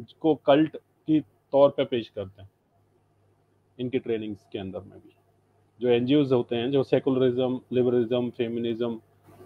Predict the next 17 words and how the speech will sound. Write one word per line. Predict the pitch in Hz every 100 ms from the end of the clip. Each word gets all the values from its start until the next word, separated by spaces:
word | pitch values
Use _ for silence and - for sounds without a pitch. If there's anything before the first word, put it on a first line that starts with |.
| -
और | 113 113
जो | 110 117 113 117
एलजीबीटीक्यू | 127 123 127 120 123 113 127
को | 123 120
फॉलो | 117 113 120
करते | 110 107 135
हैं, |
वो | 139 143
ट्रेनिंग | 135 147 156 165 165
में | 160
ही, | 156 165
अ, | 139
रिलीजियस | 131 123 123 131 135 147 139
पॉइंट | 139 131
of | 135
view | 127 127 123
को | 147